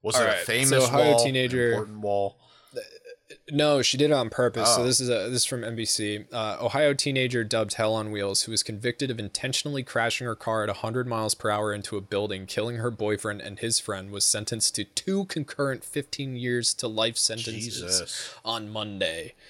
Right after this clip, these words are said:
Speaker 2: Uh, Mackenzie Shirilla, nineteen, was sentenced on murder charges on the deaths of her boyfriend, Dominic Russo, twenty, and Davian Flanagan, nineteen. She will receive credit for time served and have her driver's license permanently suspended. Yeah, so she, uh,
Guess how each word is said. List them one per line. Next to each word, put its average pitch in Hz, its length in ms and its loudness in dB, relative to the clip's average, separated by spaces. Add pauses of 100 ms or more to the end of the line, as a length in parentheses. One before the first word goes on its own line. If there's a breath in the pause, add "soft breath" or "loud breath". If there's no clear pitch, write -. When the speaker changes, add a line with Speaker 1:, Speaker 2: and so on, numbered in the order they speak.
(380 loud breath)
Speaker 2:
Uh, 110 120 0
Mackenzie 143 580 2
Shirilla, 117 580 4
nineteen, 104 560 -6
was 101 140 -2
sentenced 107 680 -2
on 110 220 -10
murder 123 240 0
charges 117 540 -2
on 110 180 -10
the 101 60 -8
deaths 107 320 0
of 104 80 -6
her 110 80 -6
boyfriend, 104 560 -2
Dominic 98 400 -4
Russo, 104 320 -4
twenty, 104 440 -8
and 101 160 -12
Davian 101 440 -6
Flanagan, 101 480 -8
nineteen. 113 580 -6 (380 loud breath)
She - 160 0
will 127 160 4
receive 120 360 2
credit 107 360 0
for 107 100 -4
time 98 320 -6
served 101 340 0
and 95 120 -8
have 95 120 -6
her 98 80 -4
driver's 98 440 -8
license 98 340 -4
permanently 98 640 -12
suspended. - 720 -4
Yeah, 87 240 -4
so 107 380 -2
she, 113 260 -2
uh, 104 280 0